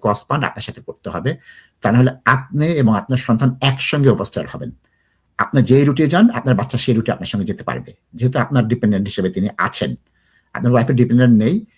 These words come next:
এবং আপনার ওয়াইফ যে ডিপেন্ডেন্ট নেই, সে কেয়ার ভিসাতে আবার যাচ্ছে, উনিও নিতে পারবেন না। একমাত্র উপায় আপনার সঙ্গে থাকা। সুতরাং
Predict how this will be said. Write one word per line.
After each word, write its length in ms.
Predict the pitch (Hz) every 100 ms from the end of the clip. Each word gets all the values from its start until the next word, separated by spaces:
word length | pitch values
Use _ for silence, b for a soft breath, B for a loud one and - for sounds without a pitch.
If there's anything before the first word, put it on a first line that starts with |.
| _
এবং 140 | 90 107
আপনার 220 | - 117
ওয়াইফ 200 | 113 131
যে 180 | 113 131
ডিপেন্ডেন্ট 600 | 123 123 131 131 135 131 - _ _ - -
নেই, 380 | 110 120 90 76 _
সে 260 | - - 135
কেয়ার 300 | 151 165 151
ভিসাতে 300 | 139 147 123
আবার 180 | 196
যাচ্ছে, 400 | 190 76 - - - _ _ -
উনিও 180 | 147
নিতে 200 | 131 127
পারবেন 320 | - 80 82 69
না। 160 | 123 - b b _ _
একমাত্র 540 | 139 131 170 175 - 156
উপায় 220 | 135 170
আপনার 240 | 139 101
সঙ্গে 240 | 98 92 80
থাকা। 280 | - - - _ _ _ _ _ _ _
সুতরাং 400 | - 113 127 190